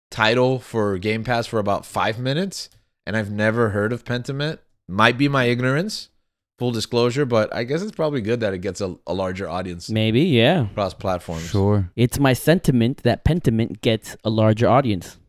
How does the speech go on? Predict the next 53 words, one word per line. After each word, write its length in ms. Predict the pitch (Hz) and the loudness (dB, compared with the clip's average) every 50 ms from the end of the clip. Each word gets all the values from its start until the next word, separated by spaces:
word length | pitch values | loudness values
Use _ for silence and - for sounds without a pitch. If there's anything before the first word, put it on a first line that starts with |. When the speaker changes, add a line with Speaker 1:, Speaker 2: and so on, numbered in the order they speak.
| _ _ _ _ _ _ _ _ - | _ _ _ _ _ _ _ _ 2
Speaker 1:
And 120 | 127 135 | 2 4
I'll 80 | 135 143 | 4 4
be 140 | 143 147 139 | 4 4 4
honest, 340 | 139 151 151 135 107 - - - | 4 2 0 -2 -4 -4 -4 0
I 140 | 98 117 | 2 2
think 220 | 123 - 151 131 113 | 2 2 -4 -2 2
Hi-Fi 300 | 127 123 117 - 131 120 | 0 0 2 2 2 2
Rush 360 | 120 123 123 127 123 - - - _ _ _ _ | 4 2 0 0 0 -4 -10 -14 _ _ _ _
cross-platform 640 | - 117 110 110 110 - 123 117 113 - 120 117 - - | -4 -2 -2 -2 -2 -2 -2 -2 -2 -2 -6 -10 -8 -6
is 180 | 113 113 107 | -6 -6 -6
a 40 | 104 | -4
good 140 | 95 98 92 | -6 -8 -8
move 260 | 90 85 80 76 - _ _ _ | -8 -10 -12 -12 -16 _ _ _
because 540 | - 101 90 - 107 92 90 90 85 - - _ | -12 -12 -8 -6 -6 -6 -4 -6 -8 -12 -16 _
that 200 | - 87 92 98 98 | -12 -8 -8 -6 -6
game 160 | 110 123 127 | -6 -6 -6
is 100 | 123 107 | -6 -8
awesome 480 | - 71 76 85 92 - - 156 170 165 - _ _ _ _ _ _ _ | -8 -8 -8 -8 -8 -8 -8 -10 -10 -10 -14 _ _ _ _ _ _ _
and 120 | 85 98 | -12 -10
more 180 | 107 110 110 107 | -6 -4 -4 -4
people 240 | 92 113 104 87 95 | -2 -4 -6 -6 -8
should 180 | - 101 90 | -8 -8 -6
be 120 | 85 90 87 | -6 -4 -6
able 160 | 85 82 85 | -6 -6 -8
to 40 | 80 | -10
play 240 | - - 95 87 82 | -6 -4 -4 -4 -4
it. 160 | - - _ _ | -6 -10 _ _
And 200 | - 87 90 87 | -8 -8 -6 -6
I 60 | 87 | -6
get 320 | 85 82 101 98 - - _ _ _ | -4 -2 -2 -2 -2 -6 _ _ _
that 100 | - 85 | -10 -10
it's 160 | 82 85 - - | -10 -10 -12 -10
not 300 | 95 87 - - 82 - | -10 -10 -10 -14 -14 -8
getting 420 | - 87 87 95 104 117 127 131 - _ _ - | -6 -6 -4 -4 -6 -8 -10 -12 -16 _ _ -8
Speaker 2:
Mm. 360 | 113 113 113 107 98 92 90 - _ _ _ | -6 -4 -4 -4 -4 -6 -8 -12 _ _ _
Speaker 1:
the 240 | 87 95 101 98 92 | -8 -6 -6 -6 -6
population 680 | - - 95 95 - 107 95 95 98 101 - 123 113 107 | -4 -2 -2 -2 -2 -4 -4 -4 -4 -4 -6 -8 -6 -6
that 140 | 98 90 | -6 -6
it 100 | 85 78 | -6 -8
should 260 | - - - 104 104 107 | -10 -6 -4 -4 -4 -2
have, 340 | 117 127 131 147 185 180 _ _ _ _ | -4 -4 -6 -6 -8 -14 _ _ _ _
you 100 | _ 107 101 | _ -10 -8
know, 60 | - | -6
and 140 | 73 110 131 | -4 -4 -4
it's 100 | 139 147 | -4 -4
a 60 | 226 | -6
short 200 | 226 - 196 170 | -6 -4 -4 -4
experience. 360 | 131 - - 110 101 92 87 | -4 -6 -6 -6 -6 -6 -6
It's, 80 | 85 92 | -6 -8
like, 100 | 104 95 | -8 -8
about 220 | 95 95 90 80 - | -6 -8 -8 -8 -8
ten 140 | 90 92 92 | -10 -10 -8
hours 380 | 95 95 101 110 120 123 120 | -8 -8 -8 -8 -10 -10 -12